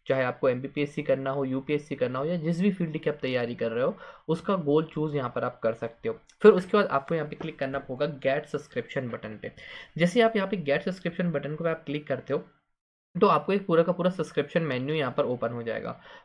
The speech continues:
दो साल या एक साल का सब्सक्रिप्शन प्लान यहाँ पर आप ले सकते हैं। दो साल के लिए केवल और केवल आपको ग्यारह हज़ार पाँच सौ रुपये पे करना है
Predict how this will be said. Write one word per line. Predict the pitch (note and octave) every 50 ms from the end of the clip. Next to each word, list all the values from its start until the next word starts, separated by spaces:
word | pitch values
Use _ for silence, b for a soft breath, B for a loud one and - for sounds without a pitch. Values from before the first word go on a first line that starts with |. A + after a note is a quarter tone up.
| B -
दो | D3 D#3+ F3+ G#3
साल | G#3 - F#3 F3+ F#3+ - -
या | - D#3+ E3+ - -
एक | D3+ F3 G3+ F#3+
साल | - F3 D#3+
का | D#3+ - E3+
सब्सक्रिप्शन | E3 D#3 D3 - - D3 C#3 - - D#3 D3+
प्लान | D3 - C3+ B2+ C3 C#3+ D3+
यहाँ | C#3+ C3 B2+ A#2+ -
पर | C3 B2+
आप | B2+ B2+ - -
ले | A#2+ A#2+
सकते | A2+ - A2+ - - _ A#2
हैं। | A#2 - - - - _ -
दो | C3+ C3 E3 F#3+ G#3
साल | G3+ F#3+ D#3+ D3+
के | D3+ - D3+
लिए | D3+ D#3+ E3 - _
केवल | - E3+ F3 F#3 G3+
और | - - E3 E3+ - -
केवल | D3+ D#3 D#3+ D#3
आपको | C3+ - - E3
ग्यारह | E3+ D3+ C3 B2 C3+ B2 C3 D3+ E3+
हज़ार | E3 D3 C#3 D3 D3+ D3 - -
पाँच | C3 A#2+ A#2+
सौ | - - D3
रुपये | C#3 - C#3 C3+
पे | - C3+ B2+
करना | - A#2+ A#2 A#2 A#2 A#2+
है | B2+ C#3 E3 F#3